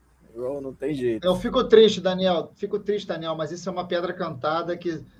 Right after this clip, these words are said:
Speaker 2: finalmente as pessoas, assim, os que têm mais voz aí na, no meio da imprensa, começaram a repercutir e procurar saber. É,
Speaker 1: Cara,
Speaker 2: é,
Speaker 1: vou te
Speaker 2: na
Speaker 1: falar.
Speaker 2: verdade, quem viaja um pouquinho sabe que esse tipo de jogo não é um jogo, é,
Speaker 1: É,
Speaker 2: pra
Speaker 1: não é.
Speaker 2: turismo, é um jogo mais sério,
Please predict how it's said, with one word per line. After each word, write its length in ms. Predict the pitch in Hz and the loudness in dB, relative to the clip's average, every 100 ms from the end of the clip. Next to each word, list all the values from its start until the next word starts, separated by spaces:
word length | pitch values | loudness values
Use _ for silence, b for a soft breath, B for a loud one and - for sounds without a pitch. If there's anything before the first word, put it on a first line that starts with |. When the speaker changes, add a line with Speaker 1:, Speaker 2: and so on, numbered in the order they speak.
| b b | b b
Speaker 2:
finalmente 680 | - - 196 190 165 180 185 | -4 0 2 2 2 -2 -2
as 100 | 175 | -4
pessoas, 480 | 170 151 - 165 156 | -4 -6 -4 -4 -4
assim, 260 | 147 165 | -8 -10
os 140 | 151 123 | -10 -10
que 100 | 165 | -8
têm 200 | 160 156 | -6 -4
mais 240 | 156 143 | -2 -2
voz 340 | 120 143 151 143 | 2 4 4 2
aí 160 | 143 | -2
na, 240 | 147 139 127 | -4 -6 -6
no 240 | 127 127 | -6 -6
meio 160 | 139 139 | -4 -4
da 80 | 139 | -4
imprensa, 380 | 123 151 156 175 | -6 -6 -6 -6
começaram 460 | 170 156 - 151 | -2 0 2 2
a 20 | |
repercutir 880 | 151 160 156 156 120 - 170 185 156 | 2 -2 -2 -4 -6 2 8 8 8
e 40 | |
procurar 380 | 127 151 147 143 | 4 2 4 4
saber. 680 | 143 143 123 135 160 160 - - - - - - _ | 4 2 2 2 2 0 -2 -12 -20 -20 -20 -20 _
É, 160 | 135 139 | -4 2
Speaker 1:
Cara, 220 | 156 143 | 6 6
Speaker 2:
é, 20 | |
Speaker 1:
vou 80 | 143 | 4
te 40 | 175 | 4
Speaker 2:
na 60 | |
Speaker 1:
falar. 200 | 190 175 147 151 | 6 10 10 10
Speaker 2:
verdade, 240 | 202 208 - - - _ - | 8 6 4 -4 -20 _ -4
quem 200 | 233 226 | -2 0
viaja 440 | 233 214 220 233 | 8 8 8 4
um 100 | 277 | 2
pouquinho 580 | 262 226 - 220 262 254 | 2 2 2 -2 0 -2
sabe 460 | - 208 214 214 | -2 2 2 0
que 80 | 214 | 0
esse 140 | 208 - | 0 0
tipo 120 | 185 | -8
de 100 | 185 | -6
jogo 280 | 147 190 190 | 0 2 2
não 100 | 185 | 0
é 120 | 185 | 0
um 180 | 190 170 | 0 0
jogo, 640 | 175 175 165 156 147 131 - - - - - | 0 0 0 -2 -4 -6 -12 -20 -20 -14 -2
é, 60 | |
Speaker 1:
É, 120 | 143 131 | 0 2
Speaker 2:
pra 140 | 156 | 2
Speaker 1:
não 80 | 147 | 4
é. 40 | |
Speaker 2:
turismo, 400 | 196 165 139 123 147 | 4 2 2 -2 -2
é 60 | |
um 100 | 156 | -2
jogo 180 | 165 165 | -2 -4
mais 180 | 175 175 | -4 -6
sério, 420 | - 143 117 110 | -4 -2 -2 -8